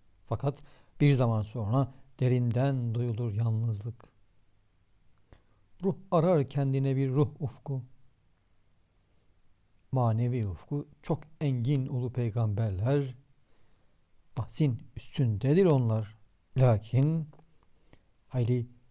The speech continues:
mesud idiler dünyada. Yaşıyorlardı havarileri ashabı ile. Ne ufuklar,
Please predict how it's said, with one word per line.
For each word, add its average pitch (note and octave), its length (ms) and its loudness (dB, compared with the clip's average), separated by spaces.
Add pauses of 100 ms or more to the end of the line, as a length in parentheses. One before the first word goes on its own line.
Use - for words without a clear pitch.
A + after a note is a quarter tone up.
(140)
mesud C#3+ 440 2
idiler A#2+ 400 0
dünyada. A#2 680 0 (1040)
Yaşıyorlardı C3+ 600 4
havarileri B2+ 840 2
ashabı B2 460 -2
ile. B2 420 -2 (1900)
Ne D#3+ 140 6
ufuklar, C3 720 4